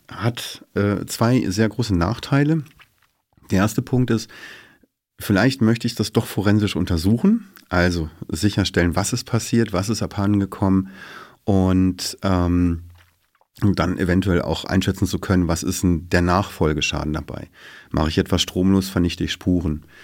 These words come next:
Das heißt also, ich habe dann für einen Forensiker eigentlich kaum noch Material, was er ausarbeiten kann, was gerade im Speicher eines Systems aktiv war, um daraus auch Rückschlüsse zu ziehen. Wo kam der Angreifer her? Was hat er gemacht? Was hat er mitgenommen?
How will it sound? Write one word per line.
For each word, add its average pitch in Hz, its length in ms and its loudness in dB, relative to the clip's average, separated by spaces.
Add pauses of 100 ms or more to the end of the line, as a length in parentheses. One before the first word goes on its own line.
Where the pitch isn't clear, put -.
(240)
Das 82 140 -4
heißt 87 260 2
also, 80 200 -2
ich 76 120 -4
habe 85 180 0
dann 87 360 2
für - 120 -6
einen 80 80 0
Forensiker 95 600 0
eigentlich 82 240 -2
kaum 101 300 -2
noch 101 260 -2
Material, 87 800 2
was 90 280 -4
er 82 220 -2
ausarbeiten 95 640 -2
kann, 95 360 0
was - 240 -4 (140)
gerade 95 260 0
im 82 80 0
Speicher 87 520 0
eines 82 260 -2
Systems - 540 -2 (420)
aktiv - 540 -4
war, 95 240 2 (340)
um 101 160 2
daraus 92 300 2
auch 87 80 -2
Rückschlüsse 85 420 0
zu 78 140 -6
ziehen. 76 340 -2 (280)
Wo 101 100 0
kam 90 180 0
der 82 100 2
Angreifer 78 380 -4
her? 131 260 0 (120)
Was 82 160 -6
hat 85 80 -2
er 82 80 -2
gemacht? 95 340 -2
Was 87 180 -4
hat 95 80 -2
er 90 60 2
mitgenommen? 80 460 -4